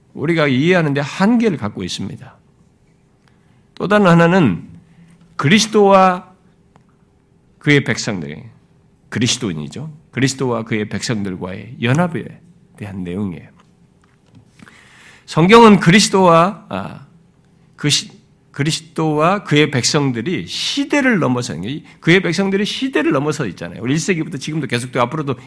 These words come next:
있을 것이잖아요. 예, 믿는 자들이. 이렇게 시대를 넘어선 그를 믿는 모든 사람들과 그리스도가 연합되는 것을 성경이 말을 하고 있습니다. 연합으로.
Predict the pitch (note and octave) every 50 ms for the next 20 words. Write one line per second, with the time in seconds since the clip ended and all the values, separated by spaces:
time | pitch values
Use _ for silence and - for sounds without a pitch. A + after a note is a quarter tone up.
0 | - _ - B2 A#2+ D3 C3+ B2+ A2 F#2+ E2+ - - - - - D#2 E3+ F3 -
1 | _ _ _ _ _ _ _ _ _ - - - - - - - - F2+ F#2 E2+
2 | D#2+ D#2 - - - - - F#3+ - _ _ _ _ _ _ _ _ _ - -
3 | - - - _ - E3 G#3+ G#3+ A3 E3 - - - C#4+ C#4+ D#4+ D#4+ D4+ B3 G#3
4 | G#3 G3+ G#3 G#3+ G3+ - G#3 G3+ F#3+ F3 D3+ - - - E3 F3+ F3 E3 C3+ C3+
5 | C3+ C#3 C#3+ C#3 C3 A#2+ A2 B2 D#3+ G#3 A#3+ B3+ B3+ B3+ C4 B3+ B3 A#3 A3+ A3+
6 | - - C#3 G#2+ G2+ B2+ - - G2 F#2+ - - - - D3 D#3+ C#3 - - -
7 | - - C#3+ F3+ E3 - - F3 D#3 D3 - - B2+ A#2+ B2+ C3 D3+ F3 A#3 B3+
8 | A3+ - - D#4+ C4 A3+ G3+ F3 C#3+ D3 D3 D3 D#3 D3+ B2+ G#2 E2 D#2+ E2 D#2+
9 | F2 G#2 A2+ F#2+ E2 - - - - - G2+ G2 F#2+ F2 - - -